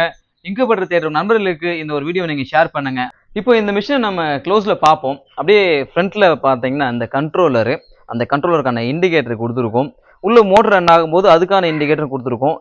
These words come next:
இந்த இடத்துல வந்து ஒரு சுவிட்ச் கொடுத்துருக்கோம். அந்த சுவிட்ச் எதுக்குன்னா கரு கூடி இருக்கலாம்னு செக் பண்றதுக்காக அந்த சுவிட்ச். அப்படியே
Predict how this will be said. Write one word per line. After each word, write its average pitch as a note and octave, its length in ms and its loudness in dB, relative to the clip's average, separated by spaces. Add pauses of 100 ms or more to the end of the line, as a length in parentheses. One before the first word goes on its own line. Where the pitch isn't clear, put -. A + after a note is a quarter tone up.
இந்த E3+ 120 -2
இடத்துல F3 300 2
வந்து D#3+ 160 0
ஒரு C3 100 -6
சுவிட்ச் E3 300 -8
கொடுத்துருக்கோம். D3+ 420 -2 (220)
அந்த D3 160 -6
சுவிட்ச் F3+ 260 -6
எதுக்குன்னா F#3+ 340 0 (140)
கரு F#3 160 6 (100)
கூடி F#3 160 2
இருக்கலாம்னு E3 340 -4
செக் - 180 -6
பண்றதுக்காக D3 500 0
அந்த B2+ 100 -6
சுவிட்ச். C3+ 260 -10
அப்படியே D3+ 200 -2